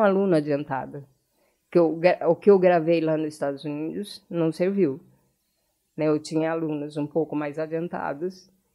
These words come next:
né, mas aí você tem que reconstruir, chegar o aluno chegando no concerto de Mozart, Mozart. Então, em três anos você não ia conseguir.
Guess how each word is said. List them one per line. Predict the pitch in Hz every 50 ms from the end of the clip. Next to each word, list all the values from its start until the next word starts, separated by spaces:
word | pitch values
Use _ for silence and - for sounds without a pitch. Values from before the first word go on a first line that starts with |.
| _ _
né, | 170 165 165 170
mas | 180 185 170 165 165 - _ _ _ _ - - - -
aí | 180 180 185 185
você | 196 202 - 233
tem | 220 220 208 208
que | 190
reconstruir, | 165 - 226 247 - - 381 339 - - - - 202 185 185 196 196 190 - - _ _ _ _
chegar | - - - 190 170 160 180 185 180
o | 185 180 180
aluno | 175 170 170 175 175 180 196 196 - _ _ _ _ _ _ _ _ _ _ _ _ - 147
chegando | - - 214 165 180 185 190 196 214 208
no | 202 190
concerto | 190 190 180 180 185 175 165 175 180
de | 175 196
Mozart, | 214 208 185 165 151 - - 143 156 _ -
Mozart. | 170 170 170 165 170 - 123 143 - _ _ _ _ _ _ _ _ _ _ _ _ _ _ _ _ _ _ _ _
Então, | - 170 170 180 202 240 302 - - _ _ _ _ _ -
em | 190 185 180 180 185 185 185 180
três | - - 226 185 180 175 165 160
anos | 160 160 170 190 196 -
você | - 392
não | 370 311 262
ia | 180 170
conseguir. | - 175 160 - - 151 147 160 175 185